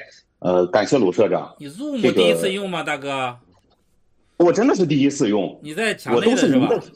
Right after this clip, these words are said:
Speaker 2: 啊。
Speaker 1: 啊，对的，对的，对的。
Speaker 2: 那你要多用用 Zoom，
Speaker 1: 啊，嗯。
Speaker 2: 嗯。
Speaker 1: 啊，啊，我这是，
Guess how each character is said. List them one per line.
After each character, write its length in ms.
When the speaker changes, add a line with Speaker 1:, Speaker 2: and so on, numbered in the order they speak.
Speaker 2:
啊。 240
Speaker 1:
啊， 140
对 180
的， 120
对 140
的， 120
对 120
的。 80
Speaker 2:
那 140
你 100
要 180
多 140
用 100
用 200
Zoom， 340
Speaker 1:
啊， 80
嗯。 80
Speaker 2:
嗯。 60
Speaker 1:
啊， 100
啊， 320
我 220
这 100
是， 400